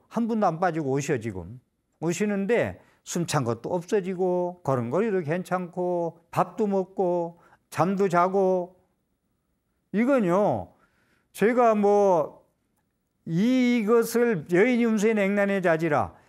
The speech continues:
먹어보지 아니한 사람은 얘기를 보-, 보고 듣지도 않고 그런 일이 어디 있어라고 한다면 저도 할 말이 없어요. 어, 저도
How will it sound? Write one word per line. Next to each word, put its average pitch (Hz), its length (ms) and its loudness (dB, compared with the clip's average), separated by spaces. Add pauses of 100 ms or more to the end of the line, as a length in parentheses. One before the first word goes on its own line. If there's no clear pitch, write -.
(120)
먹어보지 233 760 2
아니한 220 440 2
사람은 190 760 0 (1040)
얘기를 220 960 2 (460)
보-, - 240 -8
보고 220 380 4
듣지도 214 360 -2
않고 202 560 2
그런 226 300 2
일이 233 220 2
어디 233 360 2
있어라고 208 560 2
한다면 190 580 -2 (400)
저도 214 240 2
할 202 120 2
말이 220 220 0
없어요. 117 420 -4 (720)
어, 196 100 0
저도 220 680 2